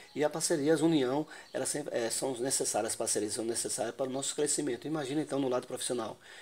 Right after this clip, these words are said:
Então, esse é o momento aí que possa alguém, né, aparecer na vida de vocês aí, propondo parceria, né? E de um assunto que você, numa área que vocês gostam muito de atuar. Podendo, assim, quem sabe, em breve, em breve, ter resultado aí pra vocês, financeiro,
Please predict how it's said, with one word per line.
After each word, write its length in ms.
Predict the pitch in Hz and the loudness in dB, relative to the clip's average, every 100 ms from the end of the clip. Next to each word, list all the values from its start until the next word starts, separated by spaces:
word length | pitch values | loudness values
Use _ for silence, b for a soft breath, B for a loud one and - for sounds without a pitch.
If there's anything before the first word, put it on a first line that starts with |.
| B | B
Então, 300 | - - 131 | -8 -2 0
esse 160 | 147 156 | 2 2
é 20 | |
o 40 | |
momento 280 | 151 131 131 | 2 2 0
aí 60 | 120 | -4
que 100 | 135 | -2
possa 320 | 127 120 - | 0 0 2
alguém, 340 | 113 113 139 | 0 0 0
né, 200 | 151 123 - | -2 -8 -12
aparecer 360 | - - 110 120 | -6 -4 -2 -2
na 100 | 110 | 0
vida 140 | 113 | -2
de 60 | 110 | -4
vocês 340 | 107 - 110 | -2 -2 0
aí, 120 | 107 | 0
propondo 580 | - 139 139 120 120 139 | 0 -2 -2 -4 -2 -4
parceria, 640 | 127 123 127 104 107 139 147 B B | -4 -2 -2 -2 -2 -2 -4 B B
né? 180 | 110 123 B B - | -10 -10 B B -8
E 120 | 117 | -6
de 180 | 131 170 - | -2 -2 0
um 140 | 165 | 0
assunto 260 | 160 - 160 | 2 -2 -2
que 80 | 165 | -2
você, 400 | 160 - 160 - | -2 2 2 2
numa 240 | 139 135 | 0 2
área 160 | 127 143 | 2 0
que 100 | 139 | -2
vocês 180 | - 123 | -4 0
gostam 260 | 131 135 | 0 0
muito 100 | 139 | -2
de 60 | 151 | -4
atuar. 280 | - 110 - B B B - | -4 -6 -8 B B B -10
Podendo, 380 | 104 107 143 | -6 -2 0
assim, 320 | 147 - 131 143 | 0 0 -2 -2
quem 100 | 135 | -2
sabe, 260 | 131 135 | 0 0
em 60 | 135 | -2
breve, 580 | 104 104 117 127 147 151 | -6 -4 -2 -2 0 0
em 40 | |
breve, 360 | 113 117 123 135 | 0 0 -2 -4
ter 140 | 117 | -4
resultado 480 | 123 120 113 110 113 | -4 -4 0 0 0
aí 80 | 110 | -2
pra 140 | 120 | -4
vocês, 440 | 117 - 104 120 | -4 -2 0 -2
financeiro, 640 | - 123 117 - 107 123 | 0 -2 0 0 0 -2